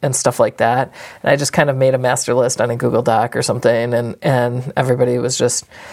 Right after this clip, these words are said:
so started, started there. So that, I don't know if that answers your question, but there's, um, it's, it, the one, probably the most valuable part was talking through them.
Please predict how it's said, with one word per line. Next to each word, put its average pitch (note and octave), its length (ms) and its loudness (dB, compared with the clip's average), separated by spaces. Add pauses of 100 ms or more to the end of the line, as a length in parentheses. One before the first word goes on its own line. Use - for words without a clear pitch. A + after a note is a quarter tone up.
(320)
so - 180 0
started, D3 560 0
started D3 400 2
there. B2 380 0 (240)
So B2 320 0 (1120)
that, E3+ 240 0
I E3 80 2
don't E3+ 80 4
know E3 60 2
if C3+ 80 -4
that D3 220 2
answers D3 360 -2
your - 80 2
question, C#3 500 0
but B2+ 240 0 (400)
there's, C#3 640 2 (220)
um, C3 600 0 (1300)
it's, D3+ 440 0 (100)
it, - 240 2 (360)
the E3+ 320 2 (120)
one, E3+ 300 2
probably A4 420 2
the E4+ 80 -2
most F3+ 180 0
valuable D3 440 2
part C3 240 2
was - 140 -6
talking E3 400 0
through F3+ 360 2
them. - 300 -10